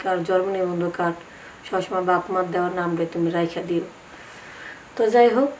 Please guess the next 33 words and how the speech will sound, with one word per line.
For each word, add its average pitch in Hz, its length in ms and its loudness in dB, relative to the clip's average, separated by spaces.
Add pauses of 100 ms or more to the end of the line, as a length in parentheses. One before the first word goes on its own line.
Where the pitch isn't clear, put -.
(120)
নাম 208 240 2
আর 202 180 0
চেঞ্জ 196 360 -6
করা 196 180 2
গেল 208 220 2
না, 233 220 2 (720)
চেঞ্জ 196 200 -2
করতে - 240 -6
দিলাম 202 300 4
না, 196 100 0
বুঝাইলাম। 190 540 0 (960)
তো 214 140 8
ঝড় 208 300 6
তুফানের 220 460 2
দিন 208 260 6
তো - 80 2
আমার 185 260 4
দেওর 185 320 2
তো 180 80 -2
খুব 185 280 2
ভয় 175 220 0
পাইতাছে, 185 380 -2
আমারে 175 320 0 (160)
পুরো 214 360 2
জড়ায় 190 320 2
ধরছে, - 380 -8 (1120)
"ভাবি 185 360 2
আমার 185 320 -2
ধরো, 190 280 4
আমার 185 260 -2
খুব 185 260 -4
ভয় 170 200 0
লাগতাছে।" 160 540 -8